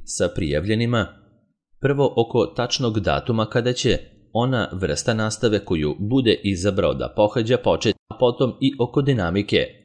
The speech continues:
kao i oko termina u kojima će se časovi organizovati. Po istom principu, se sprovodi i ona vrsta nastave koja je namenjena zaposlenim licima,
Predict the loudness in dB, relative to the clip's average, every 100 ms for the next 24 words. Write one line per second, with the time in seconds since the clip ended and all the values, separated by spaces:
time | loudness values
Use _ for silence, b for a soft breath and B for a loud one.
0 | _ _ _ _ -6 0 2 4 2 2
1 | 4 4 2 -2 -2 -2 0 0 -2 -6
2 | _ _ _ -4 2 2 2 0 -2 0
3 | 0 -2 0 0 0 0 2 2 0 0
4 | -2 -2 0 -2 -6 -12 _ _ _ _
5 | _ _ _ _ _ _ _ _ _ _
6 | _ _ _ 0 2 2 2 -2 0 -2
7 | 0 -2 0 0 -2 -6 _ _ _ _
8 | _ _ _ -4 0 0 0 -2 0 0
9 | 0 0 2 2 2 0 0 -2 -2 -2
10 | -2 0 2 2 -4 -20 _ _ -6 0
11 | 4 4 2 0 0 0 0 0 -2 -4
12 | -4 0 0 0 -2 0 2 2 2 0
13 | 0